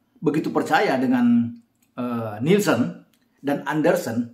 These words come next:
untuk bisa mendampingi Vestergaard. Dan ternyata mereka bermain luar biasa, membuat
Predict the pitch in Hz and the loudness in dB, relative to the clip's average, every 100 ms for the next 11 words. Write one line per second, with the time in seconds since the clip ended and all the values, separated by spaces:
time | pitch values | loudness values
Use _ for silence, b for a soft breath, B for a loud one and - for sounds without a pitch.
0 | _ - 175 175 220 202 - _ 165 180 | _ -6 -4 -4 -4 -6 -8 _ -8 -6
1 | 156 156 143 156 165 151 - 120 123 110 | -2 -2 0 -2 -2 -4 -4 0 0 0
2 | - - _ 139 190 233 220 254 247 165 | -6 -20 _ -6 -4 -2 -2 -4 -2 -4
3 | - 180 170 185 170 151 143 117 123 165 | -4 -4 -4 -4 -2 -2 -2 -2 -2 0
4 | 170 202 220 220 | 2 2 2 -2